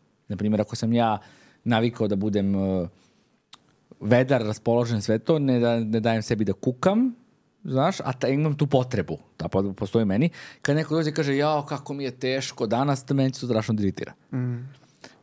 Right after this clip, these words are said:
Speaker 1: To je, prvi aspekt je taj, znači, da, odgovor pitanje da, ali ne uvek, jer nekako ne, to je ono pitanje sad da ne psihoterapeutišemo i psihijatrizujemo sve što vidimo. Nekad nas neko nervira jer je prosto iritantan,
Speaker 2: Da.
Speaker 1: jer ne-, ima neke vrednosti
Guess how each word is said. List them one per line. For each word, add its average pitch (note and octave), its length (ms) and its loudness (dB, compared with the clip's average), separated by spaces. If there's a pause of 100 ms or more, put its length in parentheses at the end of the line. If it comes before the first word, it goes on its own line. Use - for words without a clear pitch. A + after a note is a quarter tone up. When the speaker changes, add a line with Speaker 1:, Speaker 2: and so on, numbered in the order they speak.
(300)
Speaker 1:
To D3 180 6
je, D3+ 160 2 (340)
prvi D#3+ 300 4
aspekt B2+ 340 0
je A#2 60 4
taj, G2+ 200 2
znači, F#2 220 -4
da, A2 420 2 (180)
odgovor G#2 460 0
pitanje D#3 180 0
da, E3 220 2
ali A#2+ 220 0
ne E3 320 2
uvek, D3 480 2
jer G2+ 140 2
nekako E3+ 300 2
ne, C#3+ 160 -2
to - 180 0
je F#3 80 2
ono F3 220 0
pitanje E3 340 0
sad E3 160 0 (300)
da B2 200 2
ne D3 180 2
psihoterapeutišemo C#3 1120 0
i C3+ 40 0
psihijatrizujemo C3 680 0
sve C3+ 260 2
što B2 160 -2
vidimo. F#2 240 0 (400)
Nekad D3 500 2
nas F3 140 0
neko F3+ 220 2
nervira E3 240 4
jer D#3 100 6
je D3+ 80 2
prosto C#3+ 300 0
iritantan, A2+ 540 -2
Speaker 2:
Da. B2+ 240 -2
Speaker 1:
jer C#3 240 6
ne-, C#3+ 280 -2
ima D#3 140 2
neke D3 260 2
vrednosti C3+ 520 2